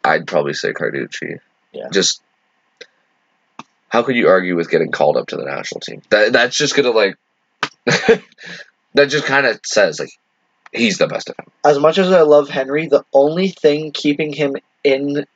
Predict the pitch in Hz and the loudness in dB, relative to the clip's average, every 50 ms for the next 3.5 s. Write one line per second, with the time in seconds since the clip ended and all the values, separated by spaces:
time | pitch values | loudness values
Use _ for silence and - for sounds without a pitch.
0 | _ _ _ - 131 135 135 - 143 127 - - 139 131 135 147 151 143 - 131 | _ _ _ -6 -4 -4 -2 -2 -4 -6 -4 -2 -2 2 4 4 4 4 2 -2
1 | 120 107 127 127 127 127 127 117 113 98 - - 127 131 127 131 160 175 185 208 | 0 2 2 2 2 0 0 -2 -2 -4 -4 -4 -4 -4 -4 -2 -4 -4 -4 -8
2 | _ _ _ _ - - 104 - 156 - - - - 87 90 95 101 - - - | _ _ _ _ -2 0 4 4 4 4 2 -2 -8 -8 -8 -10 -14 -14 -16 -18
3 | - - - 160 160 147 139 135 - - | -4 2 2 4 4 4 0 -2 -6 -16